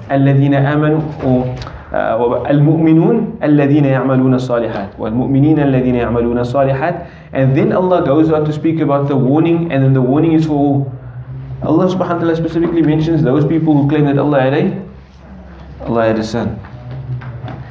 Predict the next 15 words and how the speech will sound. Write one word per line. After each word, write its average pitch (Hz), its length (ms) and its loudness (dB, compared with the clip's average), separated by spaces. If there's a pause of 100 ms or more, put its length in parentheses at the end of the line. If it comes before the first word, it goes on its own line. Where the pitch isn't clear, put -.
(280)
Uh, - 380 -6 (1300)
why 135 260 2
over 147 240 2
there? 139 340 4 (440)
Why 131 240 0
wasn't 165 540 -2
exactly, 143 720 0 (760)
you 127 80 2
know, 131 200 4
just 139 220 0
the 139 80 0
disbelievers 127 840 2
and 120 260 0
the, 160 300 2 (480)
um, 50 720 -6